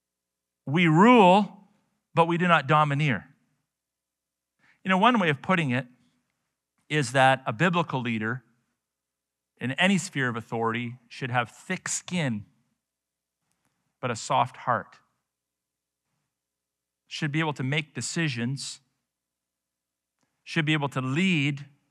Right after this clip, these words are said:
should be able to say, "No,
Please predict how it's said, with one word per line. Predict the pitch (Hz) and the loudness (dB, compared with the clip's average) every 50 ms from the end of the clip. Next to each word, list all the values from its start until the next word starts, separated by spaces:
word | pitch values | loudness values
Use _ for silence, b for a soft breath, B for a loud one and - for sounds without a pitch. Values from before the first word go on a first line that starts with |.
| _ _ _ _ _ _ _ _ _ _ _ _ _ _ _ _ _ _ _ _ _ _ _ _ _ _ _ _ _ | _ _ _ _ _ _ _ _ _ _ _ _ _ _ _ _ _ _ _ _ _ _ _ _ _ _ _ _ _
should | - - - 175 | -6 -2 0 2
be | 156 185 | 4 4
able | 196 190 175 | 4 4 2
to | 170 | 0
say, | 151 - 180 156 156 151 151 143 139 - - - _ _ _ _ _ _ _ _ _ _ _ _ | 0 4 4 6 6 6 4 2 0 -4 -12 -20 _ _ _ _ _ _ _ _ _ _ _ _
"No, | - 139 151 180 190 185 170 165 180 202 190 | -2 2 6 8 10 10 10 10 8 6 4